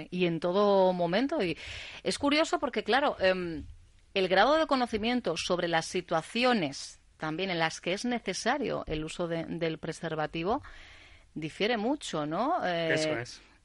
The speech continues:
Speaker 1: claro, eh, yo creo que, que lo reducen, eso, primero, bueno, eh, evitar embarazos no deseados, quizá el, el V I H sí que tienen, ¿no?
Speaker 2: Ujú.
Speaker 1: La conciencia, no así tanto de otras enfermedades de transmisión sexual, y luego,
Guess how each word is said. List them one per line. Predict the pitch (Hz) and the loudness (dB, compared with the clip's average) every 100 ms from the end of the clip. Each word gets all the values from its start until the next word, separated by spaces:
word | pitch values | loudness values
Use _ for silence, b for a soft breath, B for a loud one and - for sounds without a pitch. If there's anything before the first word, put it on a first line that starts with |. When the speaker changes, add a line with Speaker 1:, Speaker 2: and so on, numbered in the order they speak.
| - | -6
Speaker 1:
claro, | 220 269 - | -2 -2 -2
eh, | 180 175 - - | -8 -8 -16 -12
yo | 165 196 | -4 0
creo | 240 | 2
que, | 247 240 - | 2 0 2
que | |
lo | 214 202 202 202 202 196 | 4 6 6 6 6 4
reducen, | 196 233 - 294 - | 4 2 2 2 2
eso, | 208 175 | 0 -2
primero, | 185 190 202 160 - | 0 2 4 4 2
bueno, | 165 175 165 135 123 160 | -4 -2 0 0 -4 -6
eh, | 147 165 | -6 -4
evitar | 170 170 185 | -4 0 2
embarazos | 180 180 185 196 190 | 2 0 -2 -2 0
no | 196 | 0
deseados, | 190 220 226 262 - B B - | 2 4 4 4 0 B B -2
quizá | 233 208 - 302 262 | 0 4 6 8 8
el, | 226 214 | 4 2
el | 208 208 208 | 2 0 0
V | 240 233 220 | 2 2 4
I | 226 | 2
H | 226 208 170 - - - | 0 -2 -2 -4 -20 -14
sí | - 262 233 | -6 -6 0
que | 196 | 0
tienen, | - 233 196 160 139 | 2 2 2 0 0
¿no? | 202 254 | 0 0
Speaker 2:
Ujú. | |
Speaker 1:
La | 160 165 | 2 2
conciencia, | 180 175 226 240 269 254 | 2 -2 -4 -2 0 0
no | 240 302 | 4 2
así | 285 240 | 2 -4
tanto | 214 214 202 170 151 | 2 0 2 -2 0
de | |
otras | 185 196 185 | -2 -4 -6
enfermedades | 180 175 170 180 170 | -8 -4 -2 0 -2
de | 175 | -4
transmisión | 165 170 160 185 | -6 -6 -6 -8
sexual, | 185 185 - 262 226 | -6 -8 -4 -4 -2
y | 208 | -2
luego, | 247 294 | 0 -2